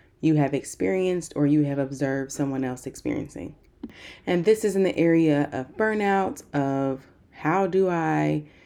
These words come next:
leave work at work? How do I deal with the stresses of work while at work? And this is a super popular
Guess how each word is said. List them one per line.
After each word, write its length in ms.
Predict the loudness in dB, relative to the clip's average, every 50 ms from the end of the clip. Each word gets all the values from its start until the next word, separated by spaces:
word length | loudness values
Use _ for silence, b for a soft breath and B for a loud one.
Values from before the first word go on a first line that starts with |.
| B B B B -2
leave 440 | 0 2 4 4 4 2 0 0 0
work 380 | 0 0 0 0 0 -4 -6 -6 0
at 260 | 2 2 2 0 -2
work? 460 | -6 -4 -4 -2 -4 -4 -6 -8 -12 -20 B B B B B B
How 240 | B 0 2 2 2
do 160 | 2 2 2
I 120 | 2 2 2
deal 240 | 2 4 4 4
with 140 | 4 4 2
the 80 | -2 -4
stresses 580 | -4 -2 0 0 0 0 0 -2 -2 -2 -2
of 280 | -4 -2 0 0 0 0
work 280 | 0 0 0 0 -2 -6
while 460 | -10 -8 -2 0 2 2 2 2 0 -2
at 240 | -6 -6 -6 -8 -10
work? 440 | -8 -8 -8 -8 -10 -12 -18 -20 _ _ B B B B B B B B B
And 280 | -2 0 0 2 2 2
this 180 | 2 2 2
is 80 | 4 4
a 140 | 4 4 0
super 580 | -2 -2 0 2 2 2 2 0 -2 -2 -2
popular 800 | -4 -6 -2 0 0 0 0 0 0 2 2 2 0 -2 -6